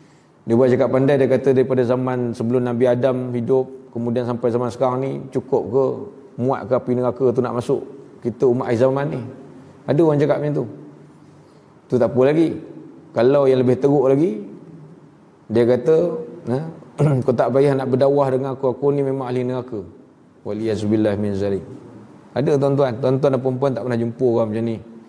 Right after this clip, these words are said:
Jumpa orang macam ni, Allah, kita tak tahu nak kata apa. Eh?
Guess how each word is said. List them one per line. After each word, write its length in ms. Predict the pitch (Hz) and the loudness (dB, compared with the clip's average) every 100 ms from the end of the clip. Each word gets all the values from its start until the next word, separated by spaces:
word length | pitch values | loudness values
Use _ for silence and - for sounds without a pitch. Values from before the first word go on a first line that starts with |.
| - - - - _ - | -20 -20 -20 -20 _ -4
Jumpa 280 | 117 127 165 160 | 0 2 4 4
orang 100 | 156 147 | 4 2
macam 120 | 156 | 2
ni, 60 | 147 | 2
Allah, 280 | 127 113 110 107 | 2 2 2 0
kita 140 | 104 104 | -2 -4
tak 120 | - | -4
tahu 120 | - 104 | -4 -4
nak 100 | 92 | -4
kata 140 | 104 104 | -4 -4
apa. 200 | 98 98 95 - - - - - - - - - | -4 -6 -8 -16 -20 -20 -20 -20 -20 -20 -20 -10
Eh? 120 | 110 | -6